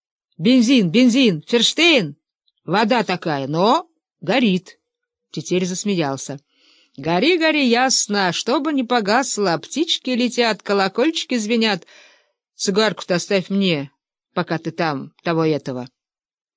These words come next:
«Ещё чего?» «Ну и хрен с тобой, фашист. Хуже собаки эти перерожденцы.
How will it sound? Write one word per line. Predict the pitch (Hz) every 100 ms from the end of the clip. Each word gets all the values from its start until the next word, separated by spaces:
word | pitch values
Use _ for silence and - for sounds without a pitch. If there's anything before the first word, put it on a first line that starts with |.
| _ _ -
«Ещё | 185 - 233 185
чего?» | - 143 127 139 _ _ _ _ _ _
«Ну | - 185 269
и | 240
хрен | - 190 190 165
с | -
тобой, | 160 147 139 123 127 _ _
фашист. | - - 156 - - 156 - - - _ _ _ _ _ _ _ _ _
Хуже | - 180 220
собаки | 247 311 302 240 -
эти | 143 -
перерожденцы. | 156 156 156 139 139 127 127 175 -